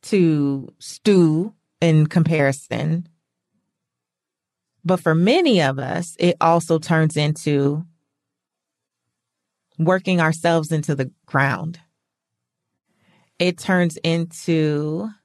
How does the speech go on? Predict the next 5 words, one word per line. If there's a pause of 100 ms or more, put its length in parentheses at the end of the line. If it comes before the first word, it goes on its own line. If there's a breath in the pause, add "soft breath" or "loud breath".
(840)
we
have
to (760)
outperform (1120)
and